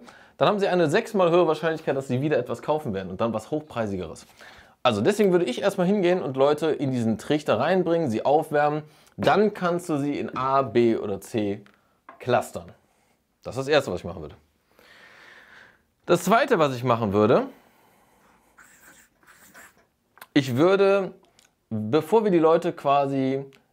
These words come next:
dazu bringen, dass sie eventuell ein Produkt kaufen können, ist es wichtig, dass du sagst, okay, du kannst nicht einfach irgendwo kalt anrufen, selbst wenn du A und B gemacht hast. Ich würde als erstes hier mal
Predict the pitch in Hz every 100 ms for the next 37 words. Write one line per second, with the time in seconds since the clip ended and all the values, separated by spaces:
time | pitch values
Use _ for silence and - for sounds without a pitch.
0 | - 117 120 127 139 190 170 - 127 139
1 | 143 113 160 202 151 113 104 - 101 120
2 | 123 117 110 143 180 170 139 139 202 196
3 | 117 127 170 - 123 143 175 - - _
4 | _ _ - - 170 175 151 95 - 113
5 | 127 123 - 143 120 - 202 143 117 117
6 | 127 160 156 - 143 147 120 131 127 127
7 | 226 - 139 - - - _ - 208 214
8 | 175 135 - 170 175 160 - 190 175 143
9 | 151 185